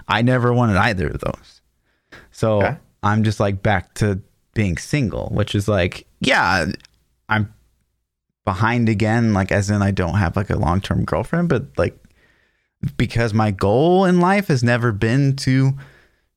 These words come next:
Speaker 1: like, have that
Speaker 2: Yeah.
Speaker 1: cookie cutter American lifestyle. Uh, yeah, I mean, I
Speaker 2: I
Speaker 1: don't,
Speaker 2: think,
Speaker 1: I don't
Speaker 2: I
Speaker 1: see
Speaker 2: think
Speaker 1: this going
Speaker 2: that's,
Speaker 1: backwards.
Speaker 2: I think that's a hang up that everybody tries to fall for at some point, is
Speaker 1: Yeah.
Speaker 2: like, everybody's dream doesn't have to be the white picket fence.
Speaker 1: Totally.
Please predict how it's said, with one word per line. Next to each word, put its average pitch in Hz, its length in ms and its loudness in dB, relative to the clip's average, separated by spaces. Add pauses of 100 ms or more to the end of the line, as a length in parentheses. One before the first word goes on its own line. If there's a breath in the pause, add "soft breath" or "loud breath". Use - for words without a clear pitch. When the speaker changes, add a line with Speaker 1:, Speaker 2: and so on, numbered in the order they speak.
Speaker 1:
like, 110 120 0
have 113 240 0
that 113 240 2
Speaker 2:
Yeah. 104 360 2 (160)
Speaker 1:
cookie 135 280 0
cutter 117 640 0
American 117 500 2
lifestyle. 131 560 0
Uh, - 180 -2 (200)
yeah, 175 280 -2
I - 160 -2
mean, 85 100 0
I 73 200 0
Speaker 2:
I - 60 2
Speaker 1:
don't, 190 80 2
Speaker 2:
think, 233 140 2
Speaker 1:
I - 40 0
don't 143 100 0
Speaker 2:
I 160 80 2
Speaker 1:
see 175 60 -2
Speaker 2:
think 208 120 2
Speaker 1:
this 160 60 -8
going 131 160 0
Speaker 2:
that's, - 100 -4
Speaker 1:
backwards. - 340 -4
Speaker 2:
I 139 100 4
think 143 280 -2
that's 117 240 2
a 110 80 2
hang 113 200 2
up 107 140 0
that 98 180 2
everybody 95 720 0 (680)
tries 165 440 0
to 113 80 -6
fall 95 240 -2
for 98 240 -2
at 80 60 -6
some 143 260 -2
point, 95 440 -6
is 123 80 0
Speaker 1:
Yeah. - 60 0
Speaker 2:
like, 107 420 0
everybody's 160 720 0
dream 127 580 0
doesn't 117 320 -2
have 117 300 -2
to 120 100 -6
be 110 420 0
the 104 200 -2
white 104 320 -2
picket 98 300 -4
fence. - 500 -6
Speaker 1:
Totally. 92 340 -4